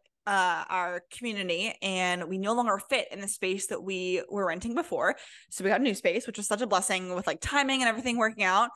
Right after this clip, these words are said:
And today was our first gathering there, and it was great. Well, we had Easter there this year because Easter is generally bigger, and so we needed people to, to be sat. Um, but yeah, we're permanently there now, which is super exciting. Everything went well. I think I didn't,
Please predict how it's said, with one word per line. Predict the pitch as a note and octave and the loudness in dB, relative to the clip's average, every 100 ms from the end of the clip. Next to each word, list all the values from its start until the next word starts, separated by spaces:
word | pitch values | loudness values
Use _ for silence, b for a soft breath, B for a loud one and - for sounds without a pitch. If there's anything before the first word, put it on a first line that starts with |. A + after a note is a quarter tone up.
| B B - | B B -4
And | G#3 A3 | 0 0
today | A3 G3+ | 0 0
was | G#3+ | 0
our | B3 | -2
first | A3+ A3+ | -2 0
gathering | F#3+ G#3 G3+ G#3 | 4 4 2 -2
there, | G#3 G#3+ A3+ | -2 0 0
and | G#3 G#3+ A3 | -2 -4 -6
it | B3 | -6
was | C4 | -8
great. | - G4+ G#3 | 0 0 4
Well, | A3+ | 4
we | A#3+ | 4
had | C#4 D4+ D#4+ A3+ | 2 2 2 0
Easter | A#3 - A3+ | -6 -4 -2
there | G3+ G3 | 2 2
this | F#3+ G3+ | 2 -2
year | G3 F#3+ | -4 -4
because | G#3 G3+ - | -4 -4 -4
Easter | F#3+ G3 | -4 -2
is | F#3+ | 0
generally | F#3+ F3+ F#3 F#3 F3 B B B - | 0 0 0 -2 -4 B B B 0
bigger, | G#3 F#3 F#3+ | 2 6 4
and | F#3+ | 4
so | F3+ | -2
we | |
needed | F3+ F3+ F3+ | -2 -2 -2
people | F#3+ E3+ F3+ D#3 - - | -4 0 2 0 -8 -4
to, | G3+ E3+ D#3 - - | 0 0 0 -6 -14
to | - | -6
be | E3+ | -2
sat. | D#4 D#4+ - B B B - | 4 4 4 B B B 0
Um, | G#3+ G#3+ G3+ F#3 F#3+ | 4 6 6 4 2
but | G3 | -2
yeah, | C#4+ | -6
we're | F3 | -6
permanently | - G3 G#3+ B3+ | -10 -12 -8 -8
there | A#3+ G3+ G#3+ | -6 -4 -4
now, | E3 F#3 | -4 -4
which | G#3+ | -8
is | - | -10
super | - A3+ C4 | -10 -2 -2
exciting. | C4 A#3 G#3 A3 G#3+ | 2 2 4 4 2
Everything | - G3+ A#3 B3+ A3+ | 0 0 -2 -2 2
went | G3+ | 2
well. | F#3+ F#3+ F#3+ | 4 4 4
I | F#3 | 2
think | - G3+ G3 - | -2 -4 -4 0
I | G#3+ | 2
didn't, | C4+ B3+ F#3+ | 4 0 -4